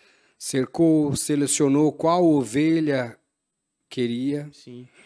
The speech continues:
Speaker 2: Então, mas eu falo assim, é um, é um erro de compreensão dela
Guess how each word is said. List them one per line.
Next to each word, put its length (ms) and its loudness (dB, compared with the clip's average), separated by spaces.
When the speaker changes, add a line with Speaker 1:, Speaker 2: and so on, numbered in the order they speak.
Speaker 2:
Então, 160 -2
mas 80 -2
eu 40 -6
falo 160 -4
assim, 240 -6
é 120 -6
um, 540 -10
é 100 -12
um 160 -4
erro 180 -2
de 80 -12
compreensão 880 -6
dela 760 -4